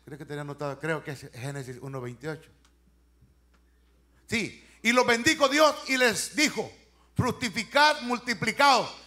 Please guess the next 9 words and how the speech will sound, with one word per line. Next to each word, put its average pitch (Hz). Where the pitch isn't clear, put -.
llenad 247
la 262
tierra". 294
Y 190
esta 269
palabra 262
que 214
dice 254
sosyugarla, 214